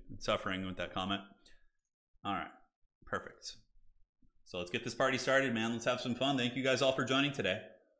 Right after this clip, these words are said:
Mm. Gunhound adds, "When I left for college and left my mom's Southern home cooking, I lost forty-five <laughs> pounds in a year." <laughs> Yeah, it's so true. It's so true.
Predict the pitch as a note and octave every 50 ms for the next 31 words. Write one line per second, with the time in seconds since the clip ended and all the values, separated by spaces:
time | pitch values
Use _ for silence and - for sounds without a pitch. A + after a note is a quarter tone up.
0 | _ _ _ _ - - _ _ _ _ _ _ _ _ _ - - A3+ - -
1 | - - - - - _ _ _ _ _ _ _ _ _ _ _ - - - B2
2 | A#2 A2+ B2+ B2 A2+ B2 A#2 A#2 A#2 B2 A#2+ A#2 A#2 C3+ C3+ - D3+ C3 - B2+
3 | C3 C3+ C3+ C3+ C3 C3 B2+ - A2+ G#2+ A2 A2+ A2+ A2+ - A#2 A2 A2 A2 A2
4 | A2+ A2 - B2 A#2 A#2+ A#2 A2+ A2+ A2+ B2 A#2+ A2+ - - B2 A#2+ - C3 A#2+
5 | A2+ A2 A2+ A#2+ A#2+ - - C#3 C#3 C#3+ C#3+ C#3 D#3 C#3+ D3 C#3+ - - - -
6 | D#3 F3+ F3 E3+ D#3 G3 F3+ F3+ F#3 F#3+ G3 G3+ G#3 G#3 G#3+ - - - B3 -
7 | - - - - - - - - - - - D4 D#4 C#4 A#3 G#3+ - G#3 G#3+ A#3
8 | B3 C4 B3+ A#3 - - C4 B3+ C4 - - C#4 C#4 C#4+ C#4+ C#4 C4+ B3 F#3+ -
9 | - B3+ A#3+ A#3+ - - B3+ B3+ B3+ B3 A3 F#3 -